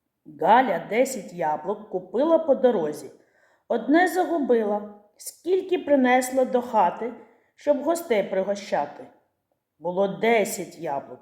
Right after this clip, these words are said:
Дівчинка загубила одно яблуко. Скільки залишилось? Десять відняти один дорівнює дев'ять. Відповідь: дев'ять.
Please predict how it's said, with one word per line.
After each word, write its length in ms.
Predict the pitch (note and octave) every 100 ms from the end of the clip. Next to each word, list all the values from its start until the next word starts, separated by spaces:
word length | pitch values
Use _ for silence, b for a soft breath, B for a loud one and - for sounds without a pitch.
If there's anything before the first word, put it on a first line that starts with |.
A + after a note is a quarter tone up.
| _
Дівчинка 640 | - F3+ A3+ - B3 - F3
загубила 580 | F#3 F3 G3 C4+ D4
одно 460 | D4+ - B3+ B3 A3+
яблуко. 920 | G#3+ G#3+ - F#3+ G#3+ G#3 G#3 G3+ b b b b
Скільки 580 | - - D#4+ E4 - F4+
залишилось? 1040 | C4+ C#4+ A#3+ G#3 G3+ - G#3 A3 G#3+ - _ _ _ _ _ _
Десять 760 | D#3 A3 F#3+ - E3+ - -
відняти 680 | G#3 G#3 G3 F#3+ D3 D3 - - -
один 680 | D#3 D3+ D#3 F#3+ D#4 F4 - b b b b b _
дорівнює 880 | G3 F#3+ E3+ G#3 C4 D4 D4 C#4 C#4 - -
дев'ять. 640 | D#3 F#3+ D3+ B2+ B2 - _ _ _ _
Відповідь: 720 | E3 A#3+ - D4 B3+ B2 - - -
дев'ять. 720 | E3 F#3+ D#3 - - -